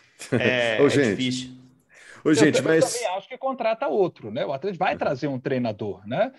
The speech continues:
Speaker 3: Mas eu acho que o Lucas Gonçalves tem condições de entregar resultado pra dar mais tranquilidade,
Speaker 2: Não,
Speaker 3: talvez,
Speaker 2: e
Speaker 3: pra
Speaker 2: o
Speaker 1: É,
Speaker 3: diretoria
Speaker 2: problema,
Speaker 1: esse
Speaker 3: achar
Speaker 1: jogo
Speaker 2: o
Speaker 1: é
Speaker 2: problema é que
Speaker 1: importante.
Speaker 3: entendeu?
Speaker 2: Não, a questão é que daqui a pouco tem o Palmeiras, tem Libertadores com o Palmeiras, né? E tem que
Speaker 1: Ah,
Speaker 2: ter um
Speaker 1: é.
Speaker 2: cara lá no, no banco de reservas de mais peso, e se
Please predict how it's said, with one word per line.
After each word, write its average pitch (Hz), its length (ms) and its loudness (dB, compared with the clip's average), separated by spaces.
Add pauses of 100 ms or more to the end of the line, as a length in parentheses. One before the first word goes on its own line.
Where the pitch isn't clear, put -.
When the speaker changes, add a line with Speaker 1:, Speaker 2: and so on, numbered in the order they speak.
(200)
Speaker 3:
Mas 165 200 0
eu 196 160 4
acho 196 280 -2
que 220 300 -2
o 202 140 0
Lucas 226 320 0
Gonçalves 180 580 0
tem 220 180 -4
condições 170 560 -4
de 160 100 -4
entregar 180 500 -2
resultado 175 600 -2
pra 269 200 -2
dar 269 160 0
mais 269 200 0
tranquilidade, 247 640 0
Speaker 2:
Não, - 60 -16
Speaker 3:
talvez, 202 440 -2
Speaker 2:
e - 20 -10
Speaker 3:
pra 226 80 0
Speaker 2:
o 208 40 4
Speaker 1:
É, - 20 4
Speaker 3:
diretoria 208 160 6
Speaker 2:
problema, 190 220 6
Speaker 1:
esse - 100 6
Speaker 3:
achar - 60 0
Speaker 1:
jogo 196 120 8
Speaker 2:
o 233 40 8
Speaker 1:
é - 40 6
Speaker 2:
problema - 180 6
é 285 80 4
que - 80 2
Speaker 1:
importante. 156 300 2
Speaker 3:
entendeu? 214 260 -6
Speaker 2:
Não, 240 100 2
a - 40 0
questão 233 300 2
é - 20 4
que 254 60 -6
daqui 262 200 2
a 226 60 4
pouco 247 240 2
tem 330 100 -4
o - 80 -4
Palmeiras, 269 580 0
tem 127 120 -8
Libertadores 156 560 0
com - 80 -8
o 226 60 -8
Palmeiras, 233 460 0
né? 120 120 -6
E 120 60 -10
tem 147 160 -8
que 98 80 -4
Speaker 1:
Ah, 110 100 0
Speaker 2:
ter 87 60 -2
um - 20 -4
Speaker 1:
é. 80 40 -6
Speaker 2:
cara 208 260 0
lá 185 160 2
no, 135 240 -4
no 127 80 -8
banco 143 220 -2
de 143 60 -8
reservas 127 440 0
de 156 80 -6
mais 175 240 -2
peso, 185 600 -4
e 143 80 -12
se 185 380 -12